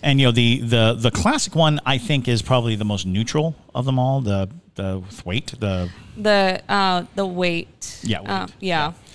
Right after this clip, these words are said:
Speaker 1: So, um, you know, the, the classic one, I think, is the most neutral, and you can also just use a regular deck of playing cards.
Speaker 2: Yes, you can.
Speaker 1: Um, you will miss out on a lot of the major arcana, <laughs> but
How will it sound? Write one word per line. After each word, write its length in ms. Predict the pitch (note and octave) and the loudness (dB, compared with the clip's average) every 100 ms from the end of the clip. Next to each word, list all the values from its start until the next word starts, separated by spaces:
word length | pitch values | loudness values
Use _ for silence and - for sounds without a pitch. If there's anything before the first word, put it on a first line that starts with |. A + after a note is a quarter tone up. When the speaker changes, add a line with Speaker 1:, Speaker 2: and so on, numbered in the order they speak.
| - - | -20 -4
Speaker 1:
So, 380 | - C#3 C3 - | 0 2 2 0
um, 360 | C3 B2 A#2+ D3 | 2 4 2 2
you 80 | |
know, 160 | D#3 C#3 | 2 2
the, 180 | D#3+ D#3 | -4 -4
the 80 | E3 | 0
classic 240 | G3+ - | 0 0
one, 100 | E3 | -2
I 120 | C#3+ | -2
think, 180 | - D#3 | -4 -4
is 100 | B2+ | -2
the 60 | C3 | 2
most 240 | C3 - | 2 2
neutral, 260 | C#3 - C3+ | -4 -4 -2
and 280 | D3+ D#3+ D3+ - - _ _ _ _ | 2 2 2 -4 -20 _ _ _ _
you 120 | C3+ | -2
can 120 | C#3 | 0
also 260 | D#3+ F#3+ D#3 | 0 -2 -2
just 220 | C#3 - | -2 -2
use 260 | A#2+ A#2+ - _ _ | -2 -4 -6 _ _
a 100 | G#2 | -4
regular 460 | G2 G#2+ A2 G#2 G2 | 0 0 0 -2 -4
deck 300 | - F#2+ F#2 | -4 -4 -4
of 100 | F2 | -8
playing 360 | - G3 G2 | -4 -4 -4
cards. 420 | - E2 - - | -8 -12 -12 -10
Speaker 2:
Yes, 200 | E3+ E3 | -6 -6
you 60 | G3 | -6
can. 320 | A#3+ C#4 F#3 - - - - - - | -6 -6 -8 -12 -20 -20 -20 -12 -2
Speaker 1:
Um, 480 | G#2+ G#2 G2+ G#2 - | 2 2 0 -4 -8
you 220 | - B2+ A2+ | -2 0 2
will 520 | A2+ A2 A2 A2 - _ - | 4 4 2 -2 -8 _ -6
miss 260 | A#2+ C3+ | -2 0
out 140 | D#3 D3 | 0 0
on 260 | C3+ B2+ | 0 -2
a 100 | A#2 | -4
lot 200 | A2 A#2 | -2 -2
of 60 | B2+ | -2
the 60 | A2 | -2
major 260 | G#2+ G2+ | -2 0
arcana, 440 | F#2+ - F#2+ D#2+ G#2+ F2+ - - - | -2 -2 -4 0 -2 -2 -8 -14 -20
<laughs> 500 | - - - - G#2 | -20 -20 -20 -12 -6
but 460 | - A2+ G2+ - | 0 2 0 -6